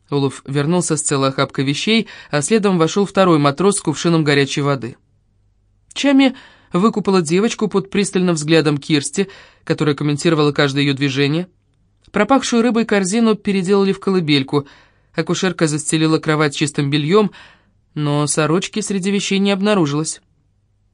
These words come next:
Чами не могла допустить, чтобы ее пациентка оставалась голой, поэтому снова вызвала Олафа. Кирсти объяснила, что от него требуется, и мужчина густо покраснел. «Как удивительно», — подумала Чами, —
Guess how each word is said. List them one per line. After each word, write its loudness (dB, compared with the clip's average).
Чами -4
не 0
могла 2
допустить, 0
чтобы -4
ее 0
пациентка -2
оставалась 0
голой, 0
поэтому -2
снова 0
вызвала -2
Олафа. -6
Кирсти 0
объяснила, 2
что -2
от 2
него 0
требуется, 0
и -2
мужчина -2
густо -4
покраснел. -4
«Как -6
удивительно», — 2
подумала 0
Чами, — -2